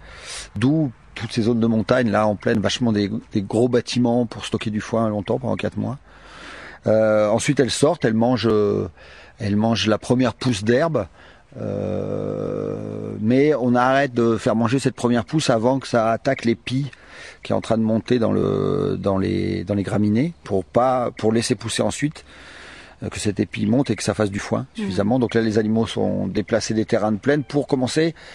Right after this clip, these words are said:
Speaker 1: selon le, au fur et à mesure de la saison, la saison qui avance, la chaleur qui, euh, réchauffe les terrains, qui fait que l'herbe commence à pousser un peu plus, euh, au fur et à mesure en altitude. Donc en fait, les vaches, avec les vaches, on suit la pousse de l'herbe, euh,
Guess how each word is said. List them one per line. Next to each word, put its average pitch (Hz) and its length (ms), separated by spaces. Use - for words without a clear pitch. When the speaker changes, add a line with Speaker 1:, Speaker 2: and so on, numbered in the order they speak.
Speaker 1:
selon 143 480
le, 139 120
au 107 540
fur 165 240
et 151 40
à 147 40
mesure 135 320
de 131 60
la 123 80
saison, 117 340
la 123 80
saison 117 300
qui 120 100
avance, 110 320
la 127 60
chaleur 135 500
qui, 110 320
euh, 110 160
réchauffe 113 380
les 123 100
terrains, 120 360
qui 110 100
fait 151 140
que 127 80
l'herbe 147 180
commence 127 300
à 120 60
pousser 117 320
un 135 80
peu 113 100
plus, 123 580
euh, 110 80
au 107 80
fur 104 160
et - 20
à 107 40
mesure 120 220
en 117 100
altitude. 113 500
Donc 139 120
en 151 60
fait, 160 180
les 139 80
vaches, 151 500
avec 117 160
les 120 80
vaches, 131 200
on 127 80
suit - 240
la 143 100
pousse 120 240
de 120 80
l'herbe, 110 320
euh, 95 220